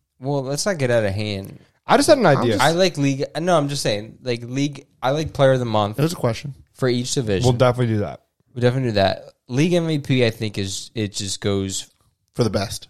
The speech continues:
Speaker 3: The
Speaker 1: for
Speaker 3: gold.
Speaker 1: the best. Yeah, because that doesn't necessarily have to be gold because Ross was number two and he's in silver.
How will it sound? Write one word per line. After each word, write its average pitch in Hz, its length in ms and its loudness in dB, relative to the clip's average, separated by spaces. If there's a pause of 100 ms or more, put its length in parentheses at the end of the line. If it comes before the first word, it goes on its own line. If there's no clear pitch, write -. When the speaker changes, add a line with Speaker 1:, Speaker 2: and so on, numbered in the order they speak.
(100)
Speaker 3:
The 127 80 -4
Speaker 1:
for 110 60 -4
Speaker 3:
gold. 107 160 0
Speaker 1:
the 95 100 -6
best. - 360 -14
Yeah, 104 140 -2
because 120 260 -2
that 151 220 -2 (200)
doesn't 180 280 -4
necessarily 151 380 -2
have 113 320 -2
to 110 80 -6
be 104 100 -4
gold 110 300 0
because 113 180 -4
Ross 113 320 2
was 127 100 -2
number 113 220 -4
two - 180 -6
and 104 100 -4
he's 117 180 -6
in 101 100 -10
silver. 95 440 -12